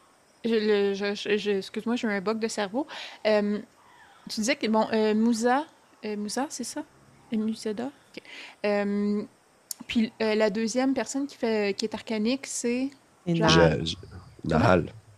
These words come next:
Speaker 1: Nahal ?
Speaker 2: Nahal.
Speaker 3: Oui.
Speaker 2: Il est
Speaker 1: Na-
Speaker 2: quelle couleur, celui-là ? Il manque juste Nahal puis Ja-, Jaïd.
Speaker 3: Nahal est
Speaker 1: Ok.
Speaker 3: blanche.
Speaker 2: Ok.
Speaker 1: Ok, c'est ça, celle qui est blanche.
Speaker 3: Javid, puis Javid est argent.
Speaker 1: Argent, ok.
Speaker 2: Javid, ok. Parfait. Excellent.
Speaker 1: Parfait. Euh, donc, je regarderai Nahal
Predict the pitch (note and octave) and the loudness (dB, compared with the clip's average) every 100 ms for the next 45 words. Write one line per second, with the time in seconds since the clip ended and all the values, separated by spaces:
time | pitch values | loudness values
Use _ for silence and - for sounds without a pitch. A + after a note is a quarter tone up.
0 | _ A3 A3 A#3 C4 C#4+ E3 D#3+ E3 D#3+ | _ 0 2 4 2 4 2 2 2 -2
1 | D#3 - - - D#2 - - _ _ - | -8 -18 -20 -10 -8 -8 -14 _ _ -20
2 | _ G3 G3+ D#4 D#4 B3 D#4 - F#3+ G3+ | _ 0 2 4 4 6 6 6 8 10
3 | A#3+ G3 F#3 F#3+ G#3 C#4 G#3+ F3 F#3+ G3+ | 8 8 6 2 0 0 0 0 0 0
4 | - E3+ F3 D#3 D#3+ - - D3+ E3 D#3+ | -4 -4 0 -2 -2 -8 -4 -2 -2 -4
5 | D3+ - _ _ _ _ - F2 F2+ A2 | -8 -16 _ _ _ _ -2 2 6 6
6 | G#2 D#2+ F2+ A2 - - - _ _ _ | 6 6 4 4 0 -4 -6 _ _ _
7 | _ - F3 A3 - G3+ - G3+ - G3+ | _ -8 -2 -2 -2 -8 -6 -8 -6 -6
8 | A3 F#3+ G3+ F2 F2 F#2+ - - - F2 | -2 0 4 6 6 2 0 -14 -2 4
9 | F2 G#2 G#2 E2 D#2 D#2 D#2 _ _ _ | 6 8 6 2 -2 -6 -8 _ _ _
10 | _ - - - E3+ E3 D3 A#2+ - D#3 | _ -20 -20 -8 -2 -2 -2 -8 -6 -6
11 | - - _ F#3 F#3+ - - - - E3+ | -6 -10 _ 4 4 2 -8 -14 -6 -2
12 | E3 G#3+ - - _ _ - - - - | -2 -2 -6 -8 _ _ -20 -20 -12 -4
13 | A3+ A3+ A3 A3+ A3+ A#3 G#3+ G#3+ G#3 C#4+ | 0 2 0 0 -2 0 2 2 2 0
14 | F#4 A#3 A3 B3+ C#4 | 0 0 2 2 0